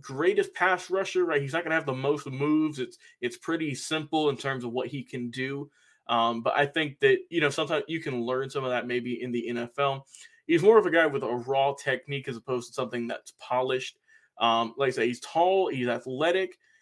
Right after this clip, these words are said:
but that might be an issue against some elusive ball handlers, some,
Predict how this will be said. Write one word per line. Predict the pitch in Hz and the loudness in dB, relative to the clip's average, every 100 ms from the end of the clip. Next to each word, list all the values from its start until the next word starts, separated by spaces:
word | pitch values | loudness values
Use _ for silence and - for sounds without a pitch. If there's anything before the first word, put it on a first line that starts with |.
| _ 139 | _ 2
but | 165 170 - | 4 6 6
that | 151 139 | 4 4
might | 143 151 160 139 | 2 0 0 -4
be | 151 147 | -4 0
an | 139 | 2
issue | 143 - 143 | 0 -2 -4
against | 127 131 120 | -4 -4 -6
some | 139 123 | -6 -4
elusive | 120 135 - 120 - | -4 -6 -6 -8 -2
ball | 143 143 | -2 -2
handlers, | 139 135 135 135 135 | -4 -4 -4 -4 -6
some, | - 117 113 | -6 -6 -6